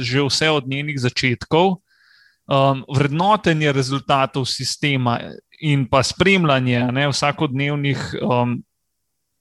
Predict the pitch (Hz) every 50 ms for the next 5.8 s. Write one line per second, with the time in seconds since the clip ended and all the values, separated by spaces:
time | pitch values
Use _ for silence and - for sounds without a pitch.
0 | _ _ _ _ _ - _ - - 131 127 117 - 143 139 147 156 180 190 165
1 | 196 202 185 - - - _ _ _ - 139 147 143 139 135 - 180 196 208 190
2 | - 165 151 143 135 135 127 123 110 110 110 123 135 135 127 123 127 123 151 170
3 | 170 151 127 139 147 139 123 - 143 135 127 - - 147 139 139 - - - 143
4 | 135 135 135 139 139 147 147 - - - - 131 123 120 110 - - 127 120 120
5 | 120 147 165 170 190 180 170 170 170 170 151 - - 175 165 151